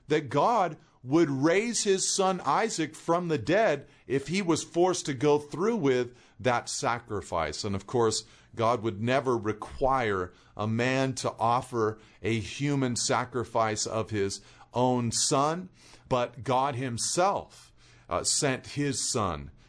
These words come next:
in order to pay the price for you and for me. And the truth is, is that with God, there is no such thing as a last minute. Uh, God raised Jairus' daughter from the dead.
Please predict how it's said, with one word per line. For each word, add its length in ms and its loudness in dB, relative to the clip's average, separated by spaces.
in 160 -2
order 320 0
to 160 -6
pay 540 -2
the 140 0
price 640 -2
for 180 -2
you 460 -2
and 220 -8
for 240 -4
me. 360 -6
And 100 -2
the 60 2
truth 400 0
is, 260 0
is 140 -6
that 160 0
with 200 -2
God, 340 2
there 160 2
is 320 -2
no 200 0
such 440 -4
thing 520 -4
as 200 -2
a 60 2
last 640 -2
minute. 580 -6
Uh, 120 -4
God 420 0
raised 560 -2
Jairus' 720 -2
daughter 560 0
from 460 -2
the 80 2
dead. 440 0